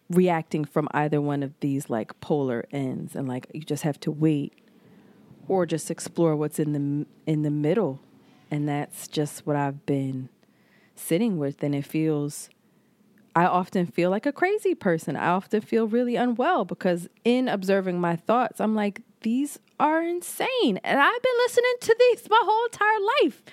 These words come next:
and moving from them. And I can't do it anymore. I just, like, literally can't do it anymore. So I don't know if that made sense, but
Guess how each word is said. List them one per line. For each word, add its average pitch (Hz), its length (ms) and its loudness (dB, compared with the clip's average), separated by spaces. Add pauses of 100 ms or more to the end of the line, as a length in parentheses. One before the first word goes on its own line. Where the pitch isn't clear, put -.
(140)
and 269 180 4
moving 440 380 4
from 220 320 0
them. 170 360 0 (580)
And 339 640 2 (2000)
I 269 80 4
can't 370 300 -2
do 381 240 2
it 381 40 2
anymore. 180 640 0 (120)
I 214 140 2
just, 254 180 -4
like, 262 220 -2 (180)
literally 214 600 0
can't 190 500 -4
do 208 180 -2
it 220 80 0
anymore. 151 580 -4
So 214 520 0 (1500)
I 226 60 -10
don't 247 140 -2
know 185 40 -2
if 175 100 -8
that 165 140 -2
made 160 220 -4
sense, 165 320 -8 (100)
but 139 220 -4